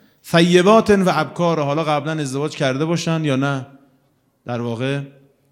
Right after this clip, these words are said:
دوشیزه باشن. تهدید به طلاق هم می‌کنه. فکر نکنید که همسر پیغمبرین دیگه امکان طلاق نداره، نه، همسر بهتر از شما برای پیغمبر هست،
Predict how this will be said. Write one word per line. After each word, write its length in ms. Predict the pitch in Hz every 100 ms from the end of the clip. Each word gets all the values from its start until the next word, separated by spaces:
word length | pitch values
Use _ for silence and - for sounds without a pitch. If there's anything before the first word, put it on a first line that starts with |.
| _ _ -
دوشیزه 500 | 123 117 131 123 147
باشن. 460 | 123 107 110 107 107 95 _ _ _ _ _ _ -
تهدید 440 | 156 151 160 202
به 80 | 196
طلاق 420 | - 151 160 170
هم 120 | 165 151
می‌کنه. 440 | 139 117 110 107
فکر 260 | 127 165 165
نکنید 380 | 208 226 226
که 120 | 220 185
همسر 400 | 185 175 175 170
پیغمبرین 560 | 170 160 160 160 160
دیگه 200 | 143 151
امکان 300 | 147 143 143
طلاق 420 | 143 139 143 143
نداره، 280 | 139 131 127
نه، 260 | 151 170 127 - - _ _ -
همسر 560 | 151 160 147 196 170
بهتر 340 | 147 139 147 143
از 140 | 143
شما 200 | 160 190
برای 160 | 170 147
پیغمبر 400 | 139 131 143 139
هست، 400 | 113 104 -